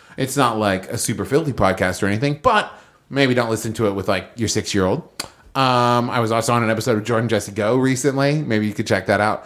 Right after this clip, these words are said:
You're gonna love Jordan Jesse Go. They just did an episode with Cameron Esposito, who I'm also a huge fan of. Check that out.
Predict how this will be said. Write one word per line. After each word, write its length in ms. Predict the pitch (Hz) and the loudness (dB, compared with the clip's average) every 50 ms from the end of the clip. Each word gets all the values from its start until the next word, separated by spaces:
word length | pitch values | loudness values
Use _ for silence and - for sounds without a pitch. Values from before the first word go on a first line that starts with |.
| - - - | -14 -8 -2
You're 140 | 120 151 | 0 0
gonna 160 | 147 143 120 107 | 2 2 2 2
love 320 | 104 104 107 107 98 90 | 2 4 2 2 2 0
Jordan 220 | - 90 82 85 82 | 0 -2 -2 -2 -2
Jesse 180 | 82 82 - | -6 -6 -6
Go. 180 | 82 82 87 85 | -2 0 0 2
They 140 | 80 90 90 | 2 0 0
just 180 | 92 98 - | 0 0 0
did 120 | - 104 87 | 0 0 0
an 80 | 90 | 0
episode 400 | 95 87 - - 104 98 95 87 | 0 -2 0 2 2 2 2 2
with 200 | 78 90 90 - | 2 0 -2 -2
Cameron 280 | - - 98 92 95 92 | -2 -2 0 2 2 2
Esposito, 500 | 87 - - 90 85 95 95 95 92 87 | 0 -2 -4 -6 -2 -2 2 2 2 2
who 140 | 82 92 85 | 2 0 0
I'm 120 | 82 80 | -2 -2
also 280 | 78 101 107 - 98 90 | -2 -2 -2 0 0 0
a 20 | |
huge 240 | 85 - 95 90 - | 0 -2 -4 -4 -4
fan 240 | - - 92 90 90 | -2 -2 0 0 2
of. 220 | 87 87 80 - - - - - - _ _ | 0 0 -2 -4 -10 -20 -20 -20 -20 _ _
Check 220 | - - 92 92 - | -6 -4 -4 -4 -2
that 180 | 98 101 110 | -2 -2 0
out. 340 | 107 107 113 104 - - - | 0 0 0 -2 -4 -10 -18